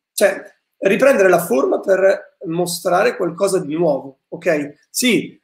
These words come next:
al, a primo occhio sembra una copia, ma, eh, è davvero una qualcosa di rivoluzionario, è un'evoluzione. L'iPod è, è diventato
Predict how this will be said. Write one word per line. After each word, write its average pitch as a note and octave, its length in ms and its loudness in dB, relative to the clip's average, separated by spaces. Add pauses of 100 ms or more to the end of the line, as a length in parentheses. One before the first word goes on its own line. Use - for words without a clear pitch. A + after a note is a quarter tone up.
al, D#3 380 -4
a G3 100 -8
primo G3 200 2
occhio G#3 260 -2
sembra F#3 280 0
una D#3+ 140 0
copia, D#3 460 -2 (300)
ma, F3 680 2
eh, D3 640 -6
è D#3 100 -8
davvero E3+ 320 2
una G3 140 2
qualcosa F3 400 0
di D3+ 340 -4
rivoluzionario, D3+ 680 -4
è D3+ 40 -2
un'evoluzione. D#3+ 1000 0
L'iPod E3 460 0
è, E3 220 2
è D3 100 -10
diventato C#3+ 1120 -4